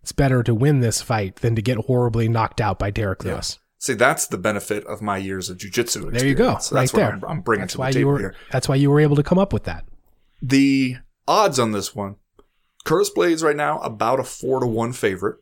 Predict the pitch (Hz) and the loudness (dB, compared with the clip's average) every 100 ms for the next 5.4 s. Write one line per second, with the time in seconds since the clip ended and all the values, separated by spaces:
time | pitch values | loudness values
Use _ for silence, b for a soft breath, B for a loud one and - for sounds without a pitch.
0 | _ 110 104 - 95 92 92 120 _ _ | _ -12 -10 -10 -10 -10 -10 -16 _ _
1 | _ _ - 117 120 110 101 101 101 B | _ _ -4 -4 -2 -4 -4 -4 -4 B
2 | B B 139 185 190 180 190 190 - - | B B 0 0 0 0 0 0 -2 -6
3 | _ - - 175 175 165 151 151 143 123 | _ -6 -4 -4 -6 -6 -2 -2 0 -4
4 | - 151 147 156 160 160 107 107 - - | -8 -4 0 2 0 -2 -4 -4 -6 -8
5 | 160 156 - | -4 -2 -4